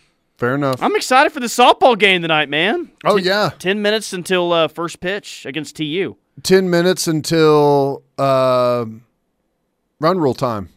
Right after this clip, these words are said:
Speaker 2: Pretty much.
Speaker 1: <laughs>
Speaker 2: O U minus seven and a half, so you're, you're, uh, you're giving the points
Speaker 1: Yeah,
Speaker 2: then? Or
Speaker 1: I'm gonna
Speaker 2: giving the
Speaker 1: go
Speaker 2: runs,
Speaker 1: ahead.
Speaker 2: I guess?
Speaker 1: I'm gonna go ahead and take the over on that, considering, um, what'd you say?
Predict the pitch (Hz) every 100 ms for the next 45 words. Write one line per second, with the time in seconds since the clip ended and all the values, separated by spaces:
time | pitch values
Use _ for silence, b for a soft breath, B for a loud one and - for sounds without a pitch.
0 | _ - - 147 139 139 139 - 185 208
1 | 208 196 185 - 190 170 151 156 131 -
2 | 143 147 151 - 143 139 127 117 110 -
3 | _ _ _ _ _ 123 131 151 143 131
4 | 143 147 269 277 269 269 269 247 180 254
5 | 269 165 220 202 202 196 147 147 147 -
6 | - _ - 233 247 214 208 208 165 147
7 | - 190 170 - 156 143 156 170 165 165
8 | 175 175 151 156 160 156 160 160 - 147
9 | 131 - 151 151 147 143 139 - - 131
10 | 123 117 113 104 101 _ _ _ _ _
11 | _ _ _ _ - 147 147 151 185 160
12 | 156